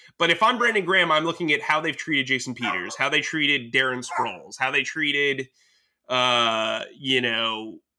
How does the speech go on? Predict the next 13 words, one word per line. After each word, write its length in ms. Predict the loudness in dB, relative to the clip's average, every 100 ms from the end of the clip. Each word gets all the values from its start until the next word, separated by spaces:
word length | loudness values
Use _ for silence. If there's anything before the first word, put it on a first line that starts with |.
| _
so, 160 | -4 -4
uh, 300 | -2 -2 -2 0
Vinny 220 | 0 0
Curry, 460 | 0 2 2 0
who 180 | -2 -2
hasn't 360 | 0 0 -2 0
been 140 | 0
as 160 | 0 -2
effective 580 | -2 -4 -4 -6 -6 -2
as 180 | -2 -2
Brandon 320 | -2 -2 0
Graham 220 | -2 -4 -2
ever, 400 | -2 -2 -8